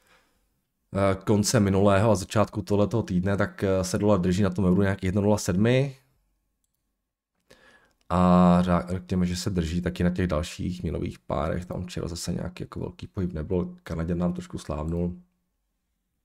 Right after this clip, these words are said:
Australan nám jako lehce roste, ale tady jako nic úplně velkého.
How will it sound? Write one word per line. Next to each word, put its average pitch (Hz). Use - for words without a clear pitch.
Australan 85
nám 85
jako 87
lehce 101
roste, 80
ale 80
tady 73
jako -
nic 78
úplně 76
velkého. 78